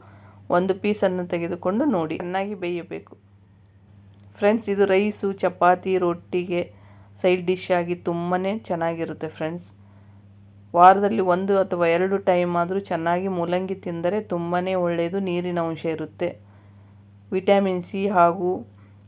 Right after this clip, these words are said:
ಕ್ಯಾಲ್ಸಿಯಂ ಅಂಶವನ್ನು ಹೊಂದಿರುತ್ತೆ. ಡಯಾಬಿಟಿಸ್ ಇದ್ದವರಿಗೂ ತುಂಬಾನೇ ಒಳ್ಳೆಯದು. ಕಟ್ ಮಾಡಿಟ್ಟುಕೊಂಡ ಕೊತ್ತಂಬರಿ ಸೊಪ್ಪನ್ನು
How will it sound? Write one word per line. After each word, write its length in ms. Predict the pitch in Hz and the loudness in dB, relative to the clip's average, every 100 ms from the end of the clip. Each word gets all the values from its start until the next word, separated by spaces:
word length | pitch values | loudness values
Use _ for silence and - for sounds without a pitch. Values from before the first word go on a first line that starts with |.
| - 180 | -2 4
ಕ್ಯಾಲ್ಸಿಯಂ 720 | 180 180 214 202 185 180 175 170 - 180 | 6 4 2 2 2 0 -2 -8 -6 -2
ಅಂಶವನ್ನು 440 | 185 175 180 180 208 | 0 0 -2 0 0
ಹೊಂದಿರುತ್ತೆ. 480 | 180 170 170 170 175 165 | 0 0 -2 -2 -2 0
ಡಯಾಬಿಟಿಸ್ 580 | 175 196 202 196 196 180 175 | 2 2 0 -4 -6 -6 -4
ಇದ್ದವರಿಗೂ 460 | 175 175 175 269 381 - - - 190 | 2 2 2 -2 -4 -10 -20 -6 -2
ತುಂಬಾನೇ 420 | 185 185 185 196 185 | 2 2 2 2 2
ಒಳ್ಳೆಯದು. 360 | 175 165 180 - - - - - - - - - - - - - 202 | 0 0 -4 -8 -14 -20 -20 -20 -20 -20 -20 -20 -20 -20 -20 0 2
ಕಟ್ 180 | 202 226 | 4 6
ಮಾಡಿಟ್ಟುಕೊಂಡ 640 | 220 214 208 196 185 180 226 190 | 6 6 2 2 2 4 2 2
ಕೊತ್ತಂಬರಿ 400 | 180 190 202 202 196 | 2 2 2 2 0
ಸೊಪ್ಪನ್ನು 380 | 180 175 175 | 0 -2 -2